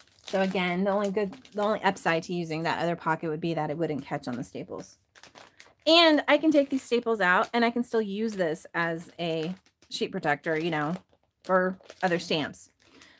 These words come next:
So these are all my Blue Night rubber stamps. Pretty much they come, for the most part, like this one is not down the middle. I actually made more space on this side for this one,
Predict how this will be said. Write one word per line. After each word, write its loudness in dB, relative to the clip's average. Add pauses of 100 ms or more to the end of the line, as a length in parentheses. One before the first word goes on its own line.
So 2
these 2
are 6
all 6
my 4
Blue 0
Night 2
rubber 0
stamps. -4 (480)
Pretty -2
much -6
they -2
come, 4 (240)
for 2
the 4
most 4
part, 6 (840)
like 2
this 2
one 4
is -2
not 4
down 2
the 0
middle. -2 (320)
I 6
actually 6
made 0
more 0
space -2
on 0
this -2
side 0
for 0
this 0
one, 4